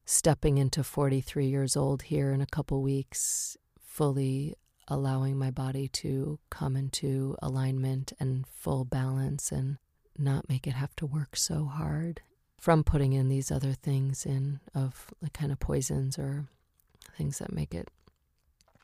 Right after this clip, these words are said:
out of balance. So here we go, onward and upward, you guys.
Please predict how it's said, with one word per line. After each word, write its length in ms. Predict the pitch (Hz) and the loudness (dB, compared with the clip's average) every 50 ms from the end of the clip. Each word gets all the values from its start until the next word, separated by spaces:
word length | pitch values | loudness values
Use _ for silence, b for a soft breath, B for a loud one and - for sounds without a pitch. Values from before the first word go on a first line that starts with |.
| _ - - - | _ -6 -2 0
out 100 | 160 156 | 2 2
of 80 | 160 151 | 2 2
balance. 420 | 147 143 165 190 202 - - - | 2 2 2 2 0 0 0 0
So 400 | - - - 156 147 151 151 147 - B B B B B B B B B B B B B B B _ | 0 2 2 4 4 2 2 0 -4 B B B B B B B B B B B B B B B _
here 240 | - - 170 175 | -4 0 2 2
we 120 | 180 196 180 | 2 2 0
go, 420 | - - 156 170 170 160 151 - - - | 2 2 4 4 4 4 2 2 0 0
onward 420 | 151 143 147 156 165 170 175 160 | 0 0 2 2 2 2 0 0
and 160 | 160 156 - - _ - | 0 -2 -2 -4 _ -4
upward, 500 | 131 147 - - - 147 135 131 135 135 | -2 -2 -4 -4 -4 -4 -2 -2 -2 -4
you 140 | 135 135 135 | -6 -6 -6
guys. 680 | - 143 135 135 139 139 139 143 151 151 - - - - | -4 -4 -4 -4 -4 -4 -4 -4 -6 -6 -8 -8 -10 -12